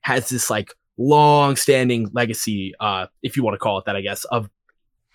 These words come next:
uh, just people being into hardcore and people being in bands and stuff. Like, a lot of people from our area, uh, did bands, whether they, you know, were successful or not is a, a different story, but there was, like, a presence of hardcore around me.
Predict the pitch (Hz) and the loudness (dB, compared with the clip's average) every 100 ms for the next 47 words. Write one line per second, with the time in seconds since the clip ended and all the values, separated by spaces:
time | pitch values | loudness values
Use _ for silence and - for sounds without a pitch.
0 | - 120 113 104 101 160 - 196 185 175 | 0 2 4 2 0 0 2 2 2 4
1 | 202 185 175 214 - 107 98 151 143 131 | 4 4 4 2 2 -2 0 0 0 0
2 | 147 143 117 127 147 120 107 - 107 117 | 2 2 2 2 2 0 -4 -2 -4 -4
3 | 107 117 127 135 131 147 131 - 123 117 | -6 -2 2 2 2 -2 -4 -4 -2 -4
4 | - 120 123 120 123 120 110 101 - _ | -4 0 0 2 2 2 2 -2 -6 _
5 | _ _ 120 117 110 135 110 123 120 110 | _ _ 0 2 2 0 0 2 2 0
6 | 110 120 113 110 107 107 - _ 127 113 | -2 0 0 -2 -4 -6 -10 _ -4 -2
7 | 95 95 110 101 98 - 123 117 - 120 | -4 -6 -6 -6 -6 -6 -4 -4 -2 -2
8 | 110 104 104 104 - 117 127 113 - 233 | 0 -2 -4 -6 -6 -6 -6 -6 -2 2
9 | 208 143 135 147 147 147 147 120 117 - | 4 4 4 4 4 4 2 -2 -4 -2
10 | 131 123 113 110 113 113 - 104 98 107 | 0 0 -6 -4 -2 -2 -2 -4 -4 -2
11 | 113 113 101 92 | 0 0 -2 -8